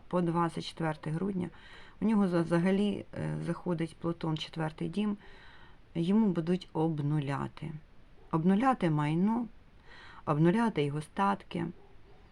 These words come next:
та взагалі його обнуляти. І дай Боже, щоб ми знали, де він похоронений. Ну, вибачте, ну, так іноді можна говорити.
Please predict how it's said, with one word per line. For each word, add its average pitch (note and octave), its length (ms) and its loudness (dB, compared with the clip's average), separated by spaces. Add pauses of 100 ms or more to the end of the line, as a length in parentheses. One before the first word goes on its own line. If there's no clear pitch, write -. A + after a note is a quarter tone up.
(320)
та A3+ 100 0
взагалі G3+ 360 6
його C#3 380 -2
обнуляти. C#3 680 -4 (760)
І F3 420 4 (280)
дай G#3 260 2
Боже, A3+ 320 0
щоб F3 260 0
ми F3 160 4
знали, F#3 320 4
де E3 140 0
він E3 160 0
похоронений. C3 680 -4 (680)
Ну, F#3 220 4
вибачте, G3 420 -2
ну, D#3 180 0 (140)
так D#3 280 0
іноді D3+ 280 2
можна D3 300 -2
говорити. C3+ 460 -6